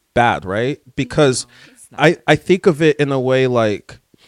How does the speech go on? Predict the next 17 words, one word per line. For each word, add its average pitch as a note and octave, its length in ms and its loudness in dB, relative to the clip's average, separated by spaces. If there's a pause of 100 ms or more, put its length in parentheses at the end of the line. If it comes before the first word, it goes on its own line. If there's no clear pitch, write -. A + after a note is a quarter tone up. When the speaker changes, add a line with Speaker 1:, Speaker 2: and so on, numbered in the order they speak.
(380)
Speaker 1:
God, C#3 480 6
the B2+ 80 4
universe, A#2+ 600 -2
right? A2 320 0
When B2 200 -4
it C#3+ 100 -6
creates B2+ 480 -4
us, G#2+ 460 -2
it C3 80 4
wants C#3 260 -2
to C3+ 60 -8
see C3 220 -4
how A#2 180 2
great A2+ 520 -2
its G#2+ 180 -6
creation G#2+ 520 -8
is. G2+ 420 -6